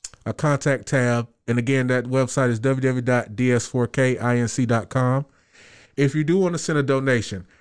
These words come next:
um, we do have Cash Apps, dollar sign D S four K I N C, as well as dollar sign something,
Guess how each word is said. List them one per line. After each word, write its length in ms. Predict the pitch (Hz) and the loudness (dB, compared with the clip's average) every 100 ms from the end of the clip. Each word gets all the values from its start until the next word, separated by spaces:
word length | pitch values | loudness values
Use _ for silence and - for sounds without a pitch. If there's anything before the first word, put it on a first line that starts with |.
| _ _ - | _ _ -8
um, 460 | 120 117 113 113 120 | -2 2 2 0 -2
we 100 | 123 | 0
do 180 | 147 143 | 0 2
have 340 | 147 139 - | 2 2 -2
Cash 340 | - 151 139 | 0 0 0
Apps, 460 | 156 143 139 - - _ _ _ _ _ _ 110 | 0 0 -2 -6 -10 _ _ _ _ _ _ -2
dollar 260 | 147 151 | 0 2
sign 520 | 143 156 151 143 139 127 | 0 0 2 2 0 0
D 160 | 143 | 2
S 160 | 139 - | 2 0
four 200 | 151 135 | -2 0
K 280 | 156 143 127 | 0 0 2
I 200 | 139 139 | 2 0
N 160 | 131 | -2
C, 500 | 123 156 151 156 147 _ _ _ _ - | -2 2 2 2 -4 _ _ _ _ -4
as 160 | 123 120 | -2 0
well 200 | 139 131 | 2 2
as 100 | 107 | 2
dollar 260 | 139 139 | 0 2
sign 460 | 131 147 139 135 127 | 0 0 0 0 -4
something, 640 | - 156 151 147 156 156 | -4 0 0 2 0 0